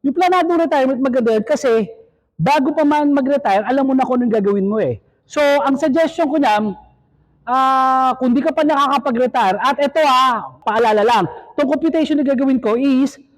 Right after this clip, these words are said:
provided may sarili kang property. Okay? So, kung may sarili ka ng property, doon mo ilagay yung gym business mo. Okay, yung pinakamaliit natin na package is, yung package A, sa ngayon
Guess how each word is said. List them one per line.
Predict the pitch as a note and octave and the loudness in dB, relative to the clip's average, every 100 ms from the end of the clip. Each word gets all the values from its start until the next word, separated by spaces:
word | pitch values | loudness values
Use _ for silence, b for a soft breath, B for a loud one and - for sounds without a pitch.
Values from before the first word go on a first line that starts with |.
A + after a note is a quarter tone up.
| _ - | _ -6
provided | C#4+ B3 B3 G#3+ C4+ | -2 2 2 2 0
may | B3 A#3 | 0 -2
sarili | A3+ A3 G#3 G#3 | -2 -2 -2 -2
kang | G#3 G3+ G3+ G#3 | 0 0 -2 -2
property. | F#3 E3 D#3+ D3 - F3+ E3 A#2+ _ | -2 -2 -2 -6 -6 -6 -4 -6 _
Okay? | - B2 C#3+ D#3+ D#3+ B2 _ _ _ | -10 -6 -2 -2 -2 -4 _ _ _
So, | _ D#4+ - | _ -4 0
kung | D#4 | 0
may | D4+ | 0
sarili | E4+ F#4 F4+ | 0 0 0
ka | F4 | 0
ng | F4 E4 | -2 0
property, | D#4+ D4 D4 B3+ A3 G3 F#3 _ _ - | 0 0 0 -4 -4 -4 -6 _ _ -4
doon | F3+ D#4+ D4+ | -2 2 2
mo | D4 | 0
ilagay | D4 C#4 G#3+ A3 G#3 G#3+ G#3+ | 0 0 0 2 2 0 0
yung | C4+ C4+ C4+ C#4 C4 - - | 0 2 0 -2 -4 -12 -8
gym | D#3 G#3+ A#3+ G#3 E3 | -4 0 0 0 -2
business | F#3+ - C#3 A#2+ | -4 -6 -10 -8
mo. | A#2+ C3 C3+ G#2+ b - | -6 -2 -2 -4 b -6
Okay, | A#3+ C4 - B B - | -2 0 -2 B B -8
yung | A#3+ | -4
pinakamaliit | E4+ E4+ D4+ D#4+ D4+ D4+ D#4+ | -2 -2 0 0 0 0 0
natin | D4+ C#4+ D4 C#4 | -2 -2 -2 -2
na | |
package | C4 C4 C4 C4 G#3+ G3+ G3+ - | 0 0 0 0 0 0 0 -6
is, | F#3 C4+ C4 C4 - | -6 -2 0 0 0
yung | A3+ | -4
package | - C#4 D4 D4 A#3+ A3 | -2 -2 0 -2 -2 -6
A, | - A3+ F3 A3 - b b _ | -2 0 0 -2 -6 b b _
sa | - | -6
ngayon | A#3+ B3+ C4+ A#3+ G#3+ A3+ | -2 0 2 2 2 0